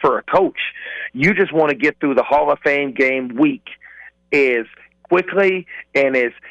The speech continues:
healthy and as unscathed as can be, 'cause that's one more opportunity for a lot of the starters to possibly get hurt. Not even through the Hall of Fame game, but like you just said, starting training camp a week earlier than everybody else.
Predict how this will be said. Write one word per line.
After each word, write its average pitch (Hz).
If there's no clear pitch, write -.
healthy 170
and 131
as 123
unscathed 143
as 123
can 127
be, 135
'cause 131
that's 127
one 156
more 156
opportunity 139
for 156
a 131
lot 127
of 110
the 113
starters 139
to 127
possibly 131
get 120
hurt. 139
Not 156
even 175
through 151
the 123
Hall 135
of 127
Fame 120
game, 127
but 143
like 135
you 143
just 127
said, 147
starting 151
training 143
camp 139
a 131
week 151
earlier 147
than 123
everybody 123
else. 147